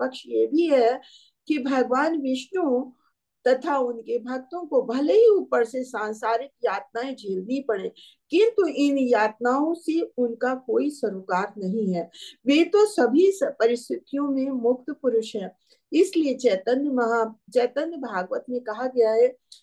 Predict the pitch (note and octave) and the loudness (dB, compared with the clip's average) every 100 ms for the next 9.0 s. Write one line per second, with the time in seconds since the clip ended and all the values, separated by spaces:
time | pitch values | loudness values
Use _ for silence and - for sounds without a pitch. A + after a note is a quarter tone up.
0 | _ _ A#3+ D#4+ F4+ F4+ E4+ E4 C#4 C#4+ | _ _ 0 2 2 0 0 0 0 0
1 | B3 B3 B3 B3 A#3+ A#3 A3+ G#3 F#3+ A3 | 4 4 2 -4 -2 4 4 4 -2 -4
2 | A3 G#3+ G3+ F3 F3+ A3 C#4 F4 G#4 _ | -4 -6 -6 -6 -4 -4 -4 -6 -14 _
3 | _ A#3+ C#4+ E4 - F4+ D#4+ C4 A#3+ A#3+ | _ -6 -4 -4 -6 -6 -4 -2 -2 -2
4 | A#3 A3 A3 F#3+ G#3 A#3+ - - - G#3 | -4 -4 -4 -4 -4 -6 -8 -8 -4 -4
5 | E3+ - E3 F3+ A#3+ B3+ G#3+ - - - | -4 -10 -10 -4 0 0 0 -4 -14 -16
6 | - _ _ _ _ G3+ D#4 - F#4+ F#4 | -20 _ _ _ _ -2 -2 2 2 4
7 | E4 A3+ G#3 C4 F4 F4+ D4+ D4 C#4+ B3+ | 2 2 0 0 -4 -2 0 0 0 0
8 | A3 A3 - - B3+ A3+ G#3+ G#3 C4 A#3 | 0 -2 -8 -8 -6 -4 -2 -2 -2 -4